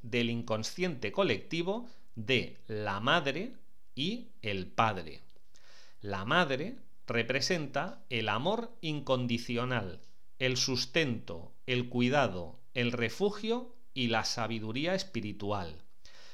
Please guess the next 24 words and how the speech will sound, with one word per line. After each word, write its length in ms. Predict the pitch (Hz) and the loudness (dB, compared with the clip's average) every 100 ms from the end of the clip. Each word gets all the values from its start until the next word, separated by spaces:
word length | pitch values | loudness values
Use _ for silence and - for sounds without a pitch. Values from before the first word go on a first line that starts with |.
| - | -6
La 220 | 107 101 | 0 2
madre 480 | 131 202 147 139 226 - - | 4 4 4 -2 -4 -6 -2
convierte 800 | 117 117 120 143 120 - 92 - | 2 2 4 2 2 -2 -6 -6
el 200 | - 110 | -4 -2
espacio 460 | 101 - 117 127 107 | -2 2 2 2 0
educativo 720 | 123 147 170 185 165 165 190 - - - | 0 2 2 2 0 0 -2 -8 -8 -2
en 200 | 131 151 | 0 2
una 340 | 190 196 113 | 2 0 0
prolongación 880 | - 131 120 117 107 - 151 156 120 | 4 6 6 4 0 0 0 2 2
del 200 | 110 135 | 2 2
útero, 520 | 220 - 101 92 - - - - | 0 0 -2 -2 -6 -8 -8 -8
ese 380 | - 196 - 131 | 0 2 2 0
remanso 640 | 113 107 143 165 - 104 | -2 0 0 0 -2 -2
de 100 | 123 | 0
seguridad 720 | 180 113 113 175 120 113 113 - - - - | 0 0 2 2 4 4 2 -6 -8 -10 0
que 120 | 117 | 2
permite 720 | 120 117 143 151 101 90 - - | 4 2 2 0 -2 -6 -8 -6
a 140 | 110 107 | -4 -2
niñas 440 | 127 135 139 127 | 0 0 0 0
y 60 | 143 | 0
niños 500 | 160 143 139 175 - - | 0 0 0 -2 -6 -2
crecer 580 | 120 117 - 135 95 - | 2 2 2 0 0 -2
con 220 | 185 196 | 0 2
amor 340 | 127 135 202 | 2 2 0